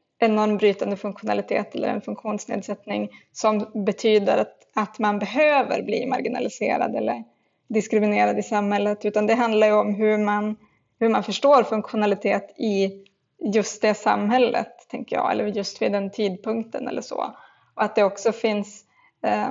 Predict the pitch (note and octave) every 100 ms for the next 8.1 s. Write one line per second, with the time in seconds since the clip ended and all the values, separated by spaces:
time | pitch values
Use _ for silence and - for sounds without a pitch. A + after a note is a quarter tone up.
0 | - A#3 A3+ A3 G#3 G3+ - G3+ G3+ G#3
1 | - G#3 G#3 - _ _ _ - G#3 G3+
2 | G3 - G#3+ G3+ G3+ G3+ A3 B3 - -
3 | - _ _ _ _ _ _ _ - A3+
4 | - A3 G#3 G#3 G3 B3 - G#3 G#3 A3
5 | - _ _ _ - G3+ - C#4+ D4+ A3
6 | G3 - A3+ A3 G#3+ - A3 G#3 G#3+ G3+
7 | G3 G3 G3 G3 G3 G3+ - A#3 G#3+ A#3+
8 | A3+